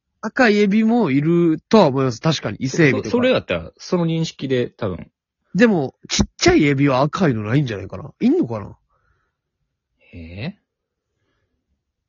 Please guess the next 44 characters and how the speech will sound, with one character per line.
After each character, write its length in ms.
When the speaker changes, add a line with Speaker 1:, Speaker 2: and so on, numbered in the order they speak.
Speaker 1:
い 0
や、 100
僕 260
は 320
こ 140
れ 100
を、 300
あ 180
の、 520
僕 220
の 60
ね、 120
彼 280
女 120
と 140
鍋 320
を 200
す 140
る 120
と 100
き 100
に、 220
Speaker 2:
う 60
ん。 240
Speaker 1:
そ 120
の 60
話 200
を 40
し 60
た 100
ら、 140
「い 40
や、 240
え、 100
あ、 140
そ 260
う 40
な 80
ん 80
や」、 180
み 80
た 100
い 60
な。 80